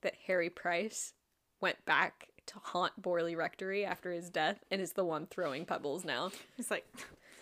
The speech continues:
Speaker 2: "See, it is haunted. It's
Speaker 1: <laughs>
Speaker 2: me.
Speaker 1: It is
Speaker 2: I'm
Speaker 1: haunted. I
Speaker 2: the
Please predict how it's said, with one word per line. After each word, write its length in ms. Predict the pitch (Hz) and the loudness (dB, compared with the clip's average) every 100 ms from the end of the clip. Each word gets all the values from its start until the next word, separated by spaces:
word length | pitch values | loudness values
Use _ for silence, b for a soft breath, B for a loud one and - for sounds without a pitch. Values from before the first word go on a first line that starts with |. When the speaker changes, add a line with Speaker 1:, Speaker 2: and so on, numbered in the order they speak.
| b b b | b b b
Speaker 2:
"See, 480 | - 294 294 294 - | -2 -2 -2 -6 0
it 200 | 262 - | -2 0
is 300 | 285 294 247 - | -4 -2 -4 -2
haunted. 380 | 247 214 196 190 | -4 -4 -2 6
It's 280 | 339 294 480 | 8 8 10
Speaker 1:
<laughs> 0 | |
Speaker 2:
me. 440 | 480 381 294 208 - 494 | 10 12 10 4 12 12
Speaker 1:
It 580 | 508 - - 403 370 415 | 12 12 2 4 6 10
is 60 | 427 | 12
Speaker 2:
I'm 180 | 508 440 415 403 240 | 12 12 12 10 8
Speaker 1:
haunted. 100 | B B | B B
I 100 | |
Speaker 2:
the 60 | 311 | 10